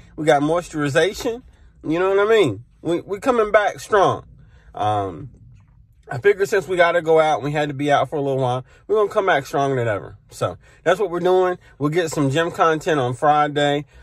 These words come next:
We'll be back for Sunday live stream with the Strongman this Sunday coming up.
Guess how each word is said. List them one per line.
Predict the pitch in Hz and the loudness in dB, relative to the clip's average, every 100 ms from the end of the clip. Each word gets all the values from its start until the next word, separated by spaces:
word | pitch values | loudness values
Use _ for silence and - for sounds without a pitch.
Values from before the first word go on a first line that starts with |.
| - | -16
We'll | - 135 | -4 -2
be | 135 135 | 0 0
back | 123 143 151 131 | 2 2 2 -2
for | 143 | -6
Sunday | 123 143 139 131 | -2 0 2 2
live | 127 135 139 | 2 2 0
stream | 135 147 135 135 135 - _ - | -2 -4 -2 -2 -6 -12 _ -10
with | 120 117 | -6 -6
the | 113 | -6
Strongman | 113 147 131 131 127 120 120 | -4 0 2 2 -2 -2 -4
this | 127 | -4
Sunday | - 123 120 | -4 -2 -2
coming | 120 123 117 | -4 -4 0
up. | 135 160 | 2 0